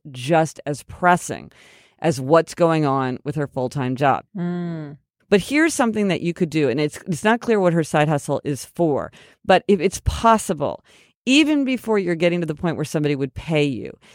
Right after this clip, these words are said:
Speaker 1: can you create somebody who is like a client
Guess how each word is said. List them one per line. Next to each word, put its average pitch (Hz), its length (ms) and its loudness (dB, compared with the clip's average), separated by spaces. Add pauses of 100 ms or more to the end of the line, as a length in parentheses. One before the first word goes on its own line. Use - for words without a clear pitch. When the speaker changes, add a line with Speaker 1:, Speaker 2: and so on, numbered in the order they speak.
(200)
Speaker 1:
can 240 300 2
you 262 120 0
create 208 380 0
somebody 170 360 -2
who 175 160 -4
is 147 200 -4 (340)
like 196 520 4
a 185 100 4
client - 720 -2